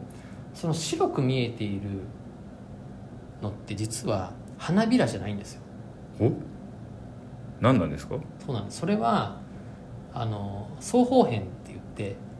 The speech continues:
Speaker 1: その花を、その、包む、なんていうの、いわゆるこう、ふ-、袋というか、
Speaker 2: はあ。
Speaker 1: であるんで、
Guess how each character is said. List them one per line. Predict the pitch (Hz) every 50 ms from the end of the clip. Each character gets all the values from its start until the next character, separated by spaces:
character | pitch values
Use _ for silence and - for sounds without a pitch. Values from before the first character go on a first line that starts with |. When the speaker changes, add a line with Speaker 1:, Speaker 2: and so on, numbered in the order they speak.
| - -
Speaker 1:
そ | - - - -
の | 120 110 -
花 | - - - - 156 185 233 254 247
を、 | 170 156 160 147 110 - - - - - - - -
そ | - - 123
の、 | 104 98 95 95 - - - - - - - - - - - - - - - -
包 | - - - - - 185 156
む、 | 131 107 98 - - - - - - - - -
な | - 110
ん | 104
て | -
い |
う | - - - - -
の、 | 117
い | 127
わ | 160 165
ゆ | 131
る | 104
こ | - -
う、 | - - -
ふ-、 | - - - - - 113
袋 | 113 - - 143 143 143
と | 147 -
い | 107
う | - - - - -
か、 | - - - - - - - -
Speaker 2:
は | - 110 101 - - - - - - - - - - - - - - - - - - -
あ。 |
Speaker 1:
で | - 113
あ | 107 107
る | 104 95
ん | 90 92 98
で、 | 120 123 113 101 95 -